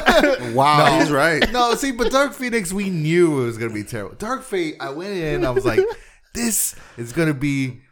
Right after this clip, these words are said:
Speaker 3: So anything with, that starts with dark is gonna be bad.
Speaker 2: Yeah, this is gonna be what? Finally, the sequel after T two. Instead, we got a terrible reboot.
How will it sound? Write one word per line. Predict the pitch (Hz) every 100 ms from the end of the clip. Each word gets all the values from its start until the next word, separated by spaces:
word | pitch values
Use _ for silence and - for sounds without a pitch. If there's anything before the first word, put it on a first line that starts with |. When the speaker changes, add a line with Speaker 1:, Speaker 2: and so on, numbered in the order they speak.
| _
Speaker 3:
So | - 185
anything | 185 208 202
with, | 170 147
that | 151
starts | 185 180
with | 156 139
dark | 151 131
is | 143 131
gonna | 131 135
be | 127
bad. | 117 233
Speaker 2:
Yeah, | - 180 -
this | 403 403 -
is | 185 196 180 170 151
gonna | 190 180
be | 151 175 180 180 180 - -
what? | 117 110 -
Finally, | - 202 202 170 135 120 117 _ -
the | 139
sequel | - 208 - 190
after | 170 151
T | 131 - 160
two. | 156 139 113 92 98 _ _ _ _ _ _ _ _ _ _ _ _ _ _ -
Instead, | 123 127 208 202 208 196 - - _ - _ _ _ _
we | - 135
got | 135
a | 104
terrible | 104 - 170 160 151 156
reboot. | 147 147 123 110